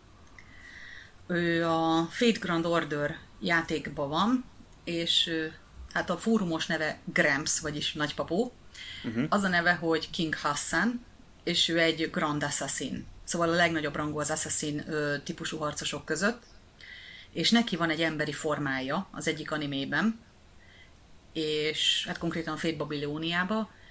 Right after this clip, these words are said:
Speaker 1: és mondom, még azon gondolkodok, csak hát mondom, én, én szakállas fasziként hogy fogok kinézni, de már,
Speaker 2: <laughs>
Speaker 1: de már cosplayeztem törpöt, szóval már onnantól már semmi nincs, mondjuk pont akkor nem volt szakállam. <laughs>
Speaker 2: Akkor már megtetted az első lépést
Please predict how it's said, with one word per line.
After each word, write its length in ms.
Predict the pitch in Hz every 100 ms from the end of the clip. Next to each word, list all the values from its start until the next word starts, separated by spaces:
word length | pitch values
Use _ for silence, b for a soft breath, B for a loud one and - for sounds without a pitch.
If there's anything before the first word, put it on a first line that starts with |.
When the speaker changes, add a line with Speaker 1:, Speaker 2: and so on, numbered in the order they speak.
| b
Speaker 1:
és 120 | - -
mondom, 180 | 180
még 140 | 185 190
azon 240 | 175 151
gondolkodok, 580 | 147 165 185 185 196 196
csak 180 | - 165
hát 180 | 175 -
mondom, 180 | 160
én, 140 | 151 156
én 80 | 156
szakállas 460 | 147 151 143 135 135
fasziként 420 | 151 - - 135
hogy 120 | 147 139
fogok 160 | - -
kinézni, 440 | - 190 180 170
de 200 | 160 156
már, 400 | 160 151 - 226 -
Speaker 2:
<laughs> 240 | - - -
Speaker 1:
de 140 | 208
már 160 | 208 190
cosplayeztem 600 | 208 - 175 165 160 147
törpöt, 360 | 175 - 170
szóval 300 | - 165 160
már 400 | 156 156 147 - -
onnantól 360 | - 160 147 147
már 200 | 147 143
semmi 340 | - 139 135
nincs, 280 | 135 175 214 - -
mondjuk 200 | 143 -
pont 140 | 143
akkor 160 | 139 143
nem 100 | 131
volt 120 | -
szakállam. 500 | - - - - -
<laughs> 1080 | - - - - - - - 190 - - -
Speaker 2:
Akkor 340 | 131 - 120
már 120 | 117
megtetted 540 | 120 117 - 110 113 113
az 140 | 107
első 360 | 107 107 - 107
lépést 580 | 104 101 110 107 -